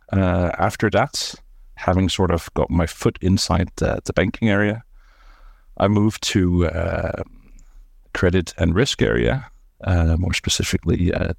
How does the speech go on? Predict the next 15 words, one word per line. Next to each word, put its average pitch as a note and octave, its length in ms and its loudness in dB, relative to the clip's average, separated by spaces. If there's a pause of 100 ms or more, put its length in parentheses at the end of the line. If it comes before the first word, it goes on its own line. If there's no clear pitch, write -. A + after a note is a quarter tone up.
debt - 420 -2 (100)
management. G#2 800 0 (640)
Um, F2 840 0
so, - 140 -2
you E2+ 140 4
know, E2+ 180 -2
working F2 480 2
with, E2 380 0
uh, E2+ 120 -6 (2000)
clients F2+ 440 0
who F2+ 80 0
have E2 180 2
a E2+ 60 2
hard E2 320 0
time D#2+ 420 0